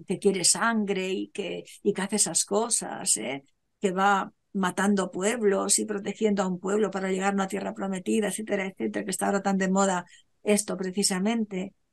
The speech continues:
No, yo me refiero al Dios, o sea, al Dios cósmico, al Dios ese que está detrás de, detrás de la preformación de las cosas, el Dios de los códigos, el Dios de la proporción áurea, ¿no?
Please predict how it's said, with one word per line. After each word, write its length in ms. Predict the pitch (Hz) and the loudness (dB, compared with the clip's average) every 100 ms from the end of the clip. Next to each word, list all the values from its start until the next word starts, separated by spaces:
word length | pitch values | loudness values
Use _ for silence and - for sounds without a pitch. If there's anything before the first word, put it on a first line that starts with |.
| _ - | _ 2
No, 200 | 285 214 | 4 6
yo 120 | 202 | 4
me 100 | 214 | 0
refiero 340 | 226 220 247 | -2 -2 0
al 140 | 226 214 | 0 2
Dios, 400 | 220 262 - - _ _ - | 2 2 0 -2 _ _ -12
o 120 | 202 | -6
sea, 180 | 254 214 - | -2 0 0
al 180 | 202 196 | 0 0
Dios 260 | 202 294 - | 0 0 0
cósmico, 680 | 262 269 240 220 208 202 | 0 0 2 0 2 0
al 140 | 196 202 | 2 2
Dios 320 | 269 294 - | 2 4 2
ese 240 | 285 277 226 | 2 0 -2
que 80 | 220 | -6
está 240 | - 247 | -4 -6
detrás 640 | 247 220 220 240 240 214 | -6 -4 -2 -2 -4 -2
de, 320 | 214 214 208 - _ _ _ - - | 2 2 0 -6 _ _ _ -20 -8
detrás 580 | 202 214 214 226 262 240 | 2 2 4 0 0 -2
de 280 | 233 226 208 | 2 4 6
la 280 | 214 208 208 - - | 6 4 2 -8 2
preformación 840 | 226 220 220 208 202 202 226 233 | 4 6 4 2 2 0 0 0
de 100 | 226 | 0
las 260 | 202 190 - | 0 0 0
cosas, 540 | 220 226 175 180 - | 2 2 2 0 0
el 160 | 202 196 | 0 2
Dios 220 | 220 269 | 2 2
de 100 | 247 | 2
los 200 | 226 196 | 2 2
códigos, 600 | - 220 202 196 208 190 - - - | 2 4 6 4 2 -4 -6 -12 2
el 200 | 214 208 | 6 8
Dios 220 | 196 233 | 6 4
de 80 | 269 | 2
la 140 | 262 226 | -2 -2
proporción 640 | 214 202 185 - 226 226 | -2 -2 -6 -2 0 4
áurea, 520 | 202 226 233 202 175 | 4 4 0 -4 -6
¿no? 280 | 196 196 294 | -4 -6 -8